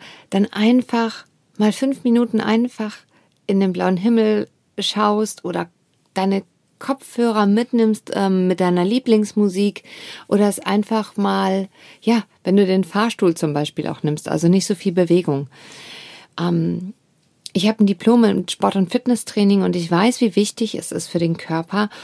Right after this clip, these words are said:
Sport zu machen. Allerdings, wenn das Stresslevel beim Chillbären sehr, sehr hoch ist,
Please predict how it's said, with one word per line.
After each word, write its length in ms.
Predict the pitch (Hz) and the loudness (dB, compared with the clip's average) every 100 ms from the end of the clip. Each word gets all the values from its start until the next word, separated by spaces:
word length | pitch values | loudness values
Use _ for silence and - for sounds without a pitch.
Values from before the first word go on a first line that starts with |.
| - - | -20 -16
Sport 440 | - 170 165 170 | -4 2 2 0
zu 100 | 160 | -4
machen. 420 | 156 147 - 156 - - - - - | -4 -8 -12 -12 -14 -20 -20 -20 -10
Allerdings, 600 | 233 254 247 175 160 170 | 0 2 4 2 0 -2
wenn 140 | 170 165 | -2 0
das 120 | 165 | 0
Stresslevel 580 | - 254 262 185 175 170 | 0 0 2 0 0 0
beim 240 | 160 160 | -2 -2
Chillbären 640 | - 240 247 262 147 147 151 | 0 2 2 2 -2 -4 0
sehr, 240 | 180 214 | 2 2
sehr 200 | 208 185 | 2 2
hoch 260 | 220 262 - | 2 0 -4
ist, 320 | - - | -8 -8